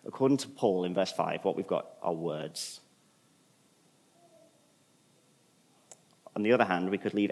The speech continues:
every conversation with our not yet Christian friends feeling utterly weak, only certain about how powerless we are.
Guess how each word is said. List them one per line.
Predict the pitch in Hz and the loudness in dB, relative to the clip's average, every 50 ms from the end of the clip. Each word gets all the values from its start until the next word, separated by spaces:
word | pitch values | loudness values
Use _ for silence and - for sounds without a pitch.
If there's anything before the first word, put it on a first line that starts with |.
| - | 4
every | - 123 123 113 117 120 117 | 4 4 4 4 2 2 2
conversation | - - 110 98 104 - 98 92 - - | 2 0 -2 -2 0 0 0 0 0 -4
with | 92 87 | -4 -4
our | 90 90 | -2 -2
not | 95 98 101 85 - | -2 -2 -2 -2 -4
yet | - 82 80 | -4 -6 -6
Christian | - - 98 - - 90 | -6 -10 -10 -10 -10 -10
friends | 82 - - 85 85 82 | -8 -8 -8 -8 -8 -10
feeling | - - - 85 90 87 - - - | -10 -8 -8 -6 -6 -6 -8 -8 -10
utterly | - - - - 104 98 95 | -10 -8 -8 -6 -4 -4 -4
weak, | 87 85 78 - - - - - _ - - - - - - - - - _ _ _ _ _ _ _ - - | -4 -4 -6 -8 -10 -14 -20 -20 _ -20 -20 -20 -20 -20 -20 -20 -20 -20 _ _ _ _ _ _ _ -4 0
only | - 110 110 113 113 110 | 0 2 4 4 2 2
certain | 104 - - 98 92 - - 87 | 2 2 2 2 2 0 -2 -4
about | 80 78 - | -4 -4 -2
how | - 92 82 | -2 -2 -4
powerless | - - - 90 90 92 90 87 87 85 - - | -2 0 0 0 0 0 0 -2 -2 -6 -6 -4
we | 87 85 76 | -4 -2 0
are. | 65 62 55 - | 0 -2 -2 -4